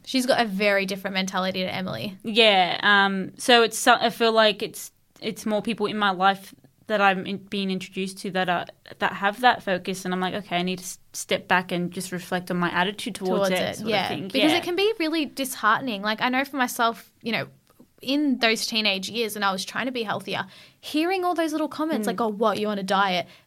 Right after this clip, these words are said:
Speaker 1: They made me embarrassed, and it
Speaker 2: Mm.
Speaker 1: made me not wanna do things. And, like,
Speaker 2: Mm.
Speaker 1: if I used to go to the park and exercise outside, people would look at you, like,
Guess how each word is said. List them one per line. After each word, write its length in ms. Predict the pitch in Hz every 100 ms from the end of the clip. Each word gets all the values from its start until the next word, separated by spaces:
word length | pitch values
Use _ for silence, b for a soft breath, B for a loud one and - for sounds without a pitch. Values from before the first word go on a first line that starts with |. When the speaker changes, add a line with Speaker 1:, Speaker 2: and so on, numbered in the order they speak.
| _
Speaker 1:
They 80 | 311 453 466 381
made 120 | 427
me 60 | 539 508
embarrassed, 540 | 359 302 415 - 214 240
and 100 | 233
it 40 | 349
Speaker 2:
Mm. 40 |
Speaker 1:
made 160 | 349 381
me 80 | 403
not 220 | 370 359
wanna 160 | 349
do 180 | 320 349
things. 320 | 440 247 196
And, 100 | 220
like, 120 | 208 196
Speaker 2:
Mm. 40 | 190
Speaker 1:
if 80 | -
I 40 | 359
used 100 | 359
to 60 | 359
go 120 | 349
to 40 |
the 100 | 285 269
park 340 | - 262 262
and 100 | 247
exercise 600 | 240 262 302 269 220 208
outside, 640 | 196 - - 254 143 135 240 b b b b _ -
people 260 | 302 302
would 80 | 254
look 140 | 277
at 80 | 320
you, 260 | 254 214 -
like, 260 | 240 233